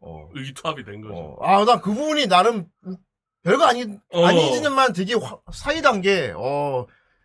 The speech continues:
Speaker 1: 사실 되게 외로웠잖아.
Speaker 2: 그쵸.
Speaker 1: 항상 혼자 독백하고 막,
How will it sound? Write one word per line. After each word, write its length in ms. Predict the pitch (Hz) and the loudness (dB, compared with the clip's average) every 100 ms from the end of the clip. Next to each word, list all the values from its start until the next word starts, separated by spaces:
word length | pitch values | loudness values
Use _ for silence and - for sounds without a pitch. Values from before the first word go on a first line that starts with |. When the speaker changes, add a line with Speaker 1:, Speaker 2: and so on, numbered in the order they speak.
| _ _ _ | _ _ _
Speaker 1:
사실 280 | - 294 | -6 -4
되게 120 | 294 185 | -2 2
외로웠잖아. 800 | 175 311 440 - 156 117 90 - | 4 8 6 4 -2 -2 -14 -16
Speaker 2:
그쵸. 300 | - 160 139 | -10 -8 -6
Speaker 1:
항상 320 | 104 87 349 294 | -8 -8 -6 -4
혼자 260 | 339 370 | -2 -4
독백하고 560 | 294 196 247 - 196 | -2 0 0 0 -4
막, 100 | 175 | -2